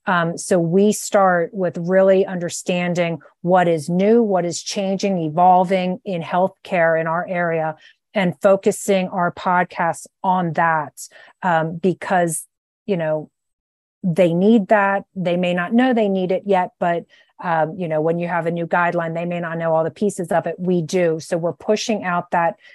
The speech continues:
information. And so if you have the right content, you're gonna generate the buzz, you're gonna generate the subscriptions, and you can really see,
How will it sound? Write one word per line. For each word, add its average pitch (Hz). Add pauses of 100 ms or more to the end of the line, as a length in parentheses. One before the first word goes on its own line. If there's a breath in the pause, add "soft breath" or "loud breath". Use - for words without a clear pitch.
(160 soft breath)
information. 202
And 185
so 175 (180)
if 190
you 190
have 208
the 202
right 185
content, 175 (120)
you're 175
gonna 160
generate 180 (120)
the 175
buzz, 165
you're 160
gonna 151
generate 175
the 180
subscriptions, 160 (320 loud breath)
and 170
you 214
can 214
really 190
see, 185